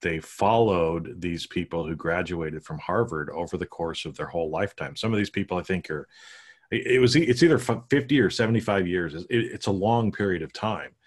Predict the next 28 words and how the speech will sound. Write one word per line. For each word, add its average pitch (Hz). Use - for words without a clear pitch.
And 104
that's 101
what 98
they 82
found 107
is 82
that, 85
you 104
know, 90
the -
healthier 92
a 95
relationship 85
that 80
someone 85
had, 80
that 87
was 101
the 82
biggest 85
correlation 80
of 80
them 82
feeling 92
happy, 80
uh, 80
being 85
healthy 127